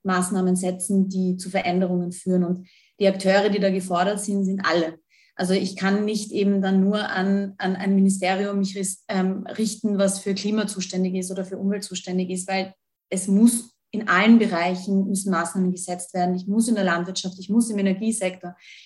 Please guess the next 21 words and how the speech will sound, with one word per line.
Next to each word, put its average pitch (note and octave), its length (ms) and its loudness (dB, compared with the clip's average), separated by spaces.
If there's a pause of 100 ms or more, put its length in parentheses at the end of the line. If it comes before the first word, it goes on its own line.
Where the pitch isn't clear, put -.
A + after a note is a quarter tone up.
(120)
im A#3 160 8
Verkehrssektor, F#3+ 960 -2 (320)
auch G#3+ 160 4
in A#3 80 10
der A#3 100 8
Finanzierung. A3+ 760 4
Also F#3+ 120 -4
ich G3+ 100 -4
muss A3+ 160 4
in A3+ 200 0
allen G#3+ 260 6
Bereichen, F#3 380 -2
in A3 80 -2
der A3 60 2
Bildung. A3 500 4
Also G3+ 180 -2
es, - 240 -4
das, G#3 240 -10
das G3+ 160 -4
ist G#3 140 -2
ja G3 440 0